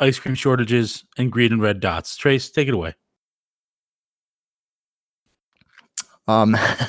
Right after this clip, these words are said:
Speaker 2: <laughs> so a, uh,
Speaker 1: Hmm.
Speaker 2: a, a, a Twitter post <laughs> recently, um, went viral as, um, somebody, um, by the name of at, uh, Rashiq, I believe you'd say it,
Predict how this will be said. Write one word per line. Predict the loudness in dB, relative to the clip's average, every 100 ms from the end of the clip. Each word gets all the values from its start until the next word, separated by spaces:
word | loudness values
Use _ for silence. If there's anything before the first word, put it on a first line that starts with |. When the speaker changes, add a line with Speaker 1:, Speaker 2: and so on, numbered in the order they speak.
| 2
Speaker 2:
<laughs> | 2 2 0 -2 -2
so | 2 4 6
a, | 6 6
uh, | 6 4 2
Speaker 1:
Hmm. | 0 -2 0 0
Speaker 2:
a, | 2 2
a, | 2
a | 2
Twitter | 2 2 2
post | 4 4 4 2
<laughs> |
recently, | 2 2 0 0 2 0 0 2
um, | 2 2 -4
went | -2 -2
viral | 2 2 4 2 0 _ -20 -20 0
as, | 4 4 4 4
um, | 4 2
somebody, | 2 4 4 2 0 _
um, | 0 2 0 -2
by | 2 2
the | 4
name | 2 2 2
of | 2 2 0 -4 0
at, | 4 4 2 -6 -20 -20 -20 -20 _
uh, | 2 4 4 0 0
Rashiq, | 4 4 2 0 2
I | 2
believe | 4 4 4
you'd | 2 2
say | 4 6
it, | 4